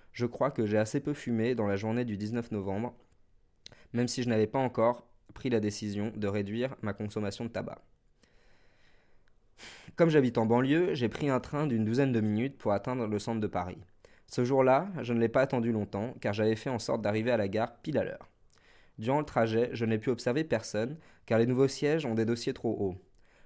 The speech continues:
Pour le reste, je n'ai pas à me plaindre de ces trains. J'ai donc branché mon casque et écouté à la suite trois chansons de Niagara, pas besoin de préciser lesquelles. Ce soir-là, comme trop souvent à l'époque, je suis certainement sorti à Belleville.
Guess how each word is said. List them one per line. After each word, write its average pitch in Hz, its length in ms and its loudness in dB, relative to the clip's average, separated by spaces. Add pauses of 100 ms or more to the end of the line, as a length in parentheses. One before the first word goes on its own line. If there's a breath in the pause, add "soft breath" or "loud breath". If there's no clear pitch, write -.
Pour 151 140 0
le 135 80 4
reste, 120 400 2
je 110 100 -2
n'ai 110 140 0
pas 123 100 0
à 123 60 2
me 120 80 -2
plaindre 120 240 -2
de 101 60 -4
ces 95 140 -6
trains. - 220 -14 (680 soft breath)
J'ai 120 140 0
donc 143 160 4
branché 123 320 0
mon 123 160 0
casque 107 380 -2
et 110 80 -2
écouté 117 320 -2
à - 20 0
la 110 140 2
suite - 340 -12
trois - 200 -2
chansons 127 300 -6
de 110 60 -4
Niagara, 101 640 -4 (320)
pas 120 100 -2
besoin 101 300 -4
de 107 80 -6
préciser 107 400 -6
lesquelles. - 400 -10 (1120 soft breath)
Ce - 120 -4
soir-là, 104 540 0 (380)
comme 120 140 2
trop 156 160 -6
souvent 151 260 -2
à 135 40 2
l'époque, 123 480 0
je 113 120 -4
suis 117 180 -6
certainement 127 400 -2
sorti 123 300 -2
à 120 40 2
Belleville. 98 520 -4